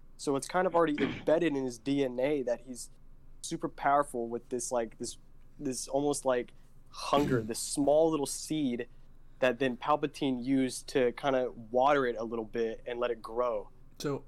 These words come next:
Speaker 2: are you
Speaker 1: So I think it was always kind of inside of him.
Speaker 2: Okay. Interesting.
Speaker 1: And
Speaker 2: I mean,
Speaker 1: all
Speaker 2: I,
Speaker 1: you have
Speaker 2: I
Speaker 1: to
Speaker 2: can see
Speaker 1: do
Speaker 2: where you're
Speaker 1: is,
Speaker 2: coming
Speaker 1: like,
Speaker 2: from.
Speaker 1: feed that impulse and keep feeding it and feeding it until it grows into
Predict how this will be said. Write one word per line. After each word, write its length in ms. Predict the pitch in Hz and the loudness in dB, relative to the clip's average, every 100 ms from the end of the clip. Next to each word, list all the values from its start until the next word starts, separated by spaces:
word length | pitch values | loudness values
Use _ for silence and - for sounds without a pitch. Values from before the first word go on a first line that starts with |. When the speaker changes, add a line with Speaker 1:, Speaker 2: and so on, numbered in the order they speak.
| - | -6
Speaker 2:
are 140 | 139 | -2
you 460 | 131 135 135 131 127 | -2 -2 -2 -2 0
Speaker 1:
So 80 | 143 | 0
I 60 | 160 | 2
think 200 | 214 196 | 0 0
it 40 | |
was 100 | 147 | 0
always 340 | 127 147 135 | 2 2 2
kind 260 | - - 143 | 0 0 0
of 60 | 127 | 0
inside 440 | 110 - 120 139 | -6 0 0 0
of 120 | 117 | -2
him. 220 | 98 98 - - - - - | -6 -12 -14 -16 -16 -14 -12
Speaker 2:
Okay. 460 | 135 131 - - 139 - - - - - - - - - | -10 -8 -10 -12 -14 -16 -20 -20 -20 -20 -20 -20 -16 -8
Interesting. 540 | 160 123 120 - 147 131 - - - - - - - - - - 139 | -6 -4 -8 -12 -14 -14 -18 -20 -20 -20 -20 -20 -20 -20 -20 -4 2
Speaker 1:
And 100 | 131 | 6
Speaker 2:
I 40 | |
mean, 60 | 147 | 6
Speaker 1:
all 60 | |
Speaker 2:
I, 20 | 160 | 6
Speaker 1:
you 40 | |
have 100 | 165 | 2
Speaker 2:
I 40 | |
Speaker 1:
to 40 | 143 | -2
Speaker 2:
can 80 | 143 | -2
see 100 | 139 | 0
Speaker 1:
do 60 | |
Speaker 2:
where 20 | 131 | 2
you're 60 | |
Speaker 1:
is, 80 | 131 | 2
Speaker 2:
coming 120 | 120 | 0
Speaker 1:
like, 60 | 120 | 0
Speaker 2:
from. 180 | 120 120 | -4 -4
Speaker 1:
feed 220 | 147 147 | -2 2
that 220 | 131 123 | 2 2
impulse 500 | 127 135 131 117 110 | 0 -2 -2 -2 -2
and 100 | 117 | -8
keep 200 | - 127 - | -8 -8 -4
feeding 300 | 147 147 139 | 0 2 2
it 100 | 123 | 2
and 100 | 110 | 0
feeding 440 | - - 131 131 123 | -4 2 4 4 4
it 160 | 110 | 2
until 340 | 113 110 131 120 | 0 0 4 4
it 140 | 117 | 4
grows 420 | 120 120 131 123 | 2 4 6 6
into 500 | 131 131 123 120 113 | 4 2 2 -2 -2